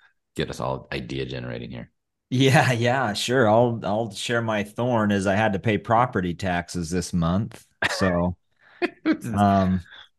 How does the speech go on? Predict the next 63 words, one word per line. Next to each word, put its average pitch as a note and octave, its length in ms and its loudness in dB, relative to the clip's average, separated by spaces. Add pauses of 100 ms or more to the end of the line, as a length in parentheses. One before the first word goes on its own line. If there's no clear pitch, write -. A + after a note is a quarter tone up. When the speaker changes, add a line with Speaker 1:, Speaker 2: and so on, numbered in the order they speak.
Speaker 1:
we A#2+ 120 -4
can't D3 320 2
Speaker 2:
that, A#2 160 8
Speaker 1:
use A2 60 6
that G2 140 4
every G#2+ 280 4
time. D#2+ 360 -2
I F#2+ 60 0
mean, G#2 120 2
Speaker 2:
that, C3 100 10
Speaker 1:
that's - 160 8
gonna - 120 8
come D3 100 8
Speaker 2:
I - 40 10
Speaker 1:
up - 80 8
Speaker 2:
didn't C4 220 8
say F#3+ 260 10
Speaker 1:
often. E3 80 8
Speaker 2:
that. D#3 300 8
I've D3+ 80 2
not D3+ 200 8
Speaker 1:
All C3 120 8
right. G#2 60 6
Speaker 2:
said, B2+ 360 0
did C3+ 140 6
I E3 160 8
Speaker 1:
Yeah, D#3 140 8
Speaker 2:
say E3+ 120 6
that? D3+ 120 0
I - 40 4
Speaker 1:
no, C3+ 160 8
Speaker 2:
haven't G#2 180 2
said C3+ 180 0
Speaker 1:
that's A#2 220 2
Speaker 2:
that A2+ 60 0
Speaker 1:
true. G2 160 4
Speaker 2:
before, G#2+ 200 -4
have A#2+ 200 -4
I? B2 120 -6 (360)
Speaker 1:
No, G2+ 180 0
Speaker 2:
Um, A2 260 0
Speaker 1:
but, F#2 120 -4
but - 120 -10
I'm - 60 -6
Speaker 2:
maybe D3 260 6
I C3 40 8
Speaker 1:
thinking C3+ 100 6
it's B2+ 80 4
Speaker 2:
will B2+ 80 4
Speaker 1:
gonna G#2 120 2
come A2 120 4
Speaker 2:
say F#2+ 60 4
it F2+ 60 2
Speaker 1:
again. F2 140 2
Speaker 2:
every G2 140 -4
time, A2 380 -4
but G#2 280 -2
Speaker 1:
Yeah. A#2 300 2
Speaker 2:
yeah, A#2 60 2
this B2 260 -4
month B2+ 340 0
was, A2 360 -2
uh, G#2 300 0